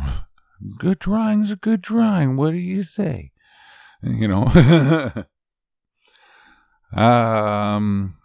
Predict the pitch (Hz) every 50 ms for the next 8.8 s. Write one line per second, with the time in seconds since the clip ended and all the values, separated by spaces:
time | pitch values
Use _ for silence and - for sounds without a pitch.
0 | - - - _ _ - - 131 123 123 120 117 117 113 98 98 110 113 110 120
1 | 120 92 120 113 - - 113 107 90 113 110 104 98 95 90 78 - - 80 78
2 | 87 - 92 92 90 82 82 78 78 71 69 67 71 76 82 - - - _ _
3 | _ _ _ _ _ _ _ _ _ _ _ _ _ - - 87 87 85 82 82
4 | 82 82 82 78 - - - 90 87 92 87 - 92 90 87 82 82 76 - _
5 | _ _ _ _ _ - 80 80 78 76 73 73 73 71 71 80 80 - _ _
6 | _ _ _ _ _ _ _ - 92 - - 95 92 - 92 90 87 - 87 82
7 | 82 78 76 73 76 - - _ _ _ _ _ _ _ _ _ _ _ _ _
8 | _ - 80 80 - - - - 78 78 78 71 78 78 78